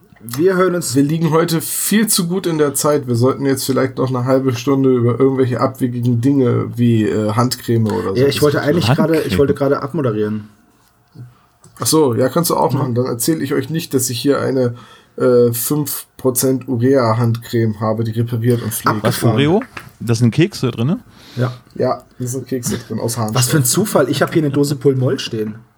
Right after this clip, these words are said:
Speaker 3: <laughs> Wir haben so viel gemeinsam,
Speaker 1: Ey.
Speaker 3: ey.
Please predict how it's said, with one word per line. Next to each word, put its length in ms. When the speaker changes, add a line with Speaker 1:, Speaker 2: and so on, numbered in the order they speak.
Speaker 3:
<laughs> 60
Wir 100
haben 80
so 140
viel 160
gemeinsam, 640
Speaker 1:
Ey. 280
Speaker 3:
ey. 140